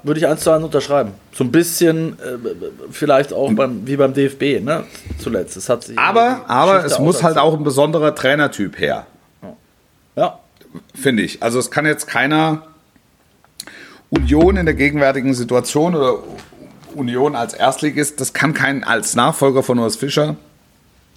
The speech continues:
Speaker 2: das kann kein Trainer von der Stange sein.
Speaker 1: Weißt du, welche Frage auch extrem spannend ist?
Speaker 2: Hm?
Speaker 1: Wo es denn Urs Fischer dann hinzieht, ne? Also,
Speaker 2: Ja.
Speaker 1: ich kann mir
Speaker 2: Wobei
Speaker 1: vorstellen,
Speaker 2: ich
Speaker 1: dass, dass der erstmal jetzt durchatmet,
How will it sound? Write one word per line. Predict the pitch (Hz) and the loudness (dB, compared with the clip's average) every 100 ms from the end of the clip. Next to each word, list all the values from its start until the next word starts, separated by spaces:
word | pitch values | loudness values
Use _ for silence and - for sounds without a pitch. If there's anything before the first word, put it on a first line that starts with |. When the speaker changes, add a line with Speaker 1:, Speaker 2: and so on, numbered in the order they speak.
| _ - - - - - | _ -16 -16 -18 -20 -6
Speaker 2:
das | 117 117 | -2 0
kann | - 143 156 | 0 -2 -2
kein | 123 131 | -2 -2
Trainer | - 120 135 | 0 2 2
von | 113 | 0
der | 110 | -4
Stange | - 95 98 | -2 0 0
sein. | 71 60 55 - _ _ _ _ _ _ | 0 -4 -6 -18 _ _ _ _ _ _
Speaker 1:
Weißt | - 147 147 | 0 0 2
du, | |
welche | 160 147 | 0 0
Frage | - 139 160 - | 0 2 2 4
auch | 156 - | 2 0
extrem | 143 - - 151 | -6 -6 0 0
spannend | 165 - 123 160 | 0 0 0 0
ist? | - 175 - - - - - | -6 -6 -8 -16 -20 -20 -8
Speaker 2:
Hm? | 101 101 131 - - - | -2 0 0 -6 -20 -14
Speaker 1:
Wo | 104 123 | 2 4
es | 147 - | 4 2
denn | 127 120 | 0 2
Urs | 127 120 | -2 0
Fischer | 170 - 107 | 0 2 0
dann | 85 82 | -2 -6
hinzieht, | 95 92 - - - | -8 -8 -10 -14 -8
ne? | 147 - - - _ | -8 -10 -20 -20 _
Also, | - 71 | -8 0
Speaker 2:
Ja. | 85 90 85 - - - - | 2 0 -2 -12 -20 -20 -18
Speaker 1:
ich | - | -4
kann | 135 | 0
mir | 143 | 2
Speaker 2:
Wobei | |
Speaker 1:
vorstellen, | - 143 87 95 | 2 4 4 2
Speaker 2:
ich | - - - - - | -2 -8 -12 -20 -18
Speaker 1:
dass, | 143 127 127 | -2 -2 -2
dass | - 120 | -6 -2
der | 135 | 2
erstmal | 123 135 143 131 | 2 2 2 2
jetzt | 127 120 | 2 0
durchatmet, | 139 151 127 139 117 85 - | -2 2 2 2 0 -6 -8